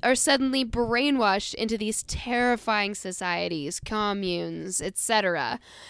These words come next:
How do they end up killing each other, signing away all of their assets to a leader with clear self-interests,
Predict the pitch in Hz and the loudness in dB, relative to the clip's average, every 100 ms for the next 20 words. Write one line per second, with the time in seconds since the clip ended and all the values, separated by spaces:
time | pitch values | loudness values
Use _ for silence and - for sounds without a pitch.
0 | - - - - 269 285 330 320 269 277 | -20 -20 -8 2 6 6 6 2 -2 -2
1 | 277 254 247 233 - 269 262 247 196 185 | 0 0 -2 -4 -6 -2 0 0 -2 -6
2 | 185 175 170 175 - - - - 240 247 | -6 -4 -2 -2 -4 -14 -10 -2 2 4
3 | 254 240 226 220 - 196 208 254 311 311 | 2 0 0 -2 -4 0 4 4 4 2
4 | 339 339 208 202 - 202 208 - 208 202 | 0 0 -2 -4 -2 -4 -4 -2 -2 0
5 | 220 214 185 185 185 - - - 262 262 | -2 0 0 -2 -4 -10 -18 -6 0 4
6 | 277 240 226 196 156 170 143 247 - - | 4 4 2 2 -4 -8 -10 -10 -8 -10